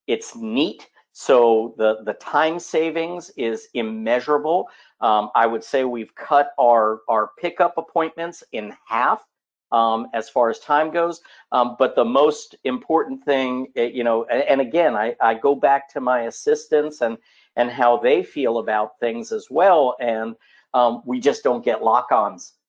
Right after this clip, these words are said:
anymore. It's just a thing of the past. So, um, it's reliable,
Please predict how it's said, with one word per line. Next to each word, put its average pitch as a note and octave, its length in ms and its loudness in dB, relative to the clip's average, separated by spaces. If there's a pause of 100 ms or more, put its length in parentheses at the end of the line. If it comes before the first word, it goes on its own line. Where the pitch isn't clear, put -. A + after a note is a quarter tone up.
(140)
anymore. A2+ 560 -2
It's B2 220 -4
just - 440 -6
a A#2+ 100 0
thing C3+ 280 -2
of A2 80 -6
the A2 80 -8
past. - 680 -4
So, A2+ 340 2 (380)
um, A2 480 4 (100)
it's - 220 -4
reliable, D#3 760 4